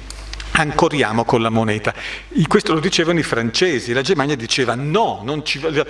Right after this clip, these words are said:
non voglio stare con te". Nel,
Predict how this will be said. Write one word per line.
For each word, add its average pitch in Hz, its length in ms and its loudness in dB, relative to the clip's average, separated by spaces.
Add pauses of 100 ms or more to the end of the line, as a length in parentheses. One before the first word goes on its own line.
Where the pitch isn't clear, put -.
(160)
non 143 220 2
voglio 160 280 2
stare 117 360 -2
con 113 240 -6
te". 101 240 -4 (460)
Nel, 156 180 4